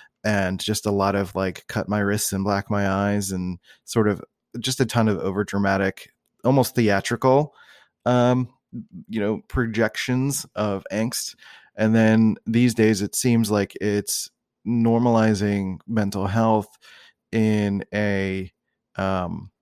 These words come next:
or mental illness, rather, in a just kind of, like, openly casual meme-like,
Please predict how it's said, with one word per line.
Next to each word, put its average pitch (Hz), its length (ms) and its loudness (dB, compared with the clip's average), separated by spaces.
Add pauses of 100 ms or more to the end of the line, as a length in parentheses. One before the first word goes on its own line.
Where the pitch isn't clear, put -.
(260)
or 104 100 0
mental 107 300 2
illness, 98 400 0
rather, 95 420 0 (500)
in 110 440 2
a 104 500 0 (340)
just - 240 -2
kind 120 180 4
of, 107 100 2
like, 110 320 0 (920)
openly 123 600 4
casual 110 960 2
meme-like, 117 1080 0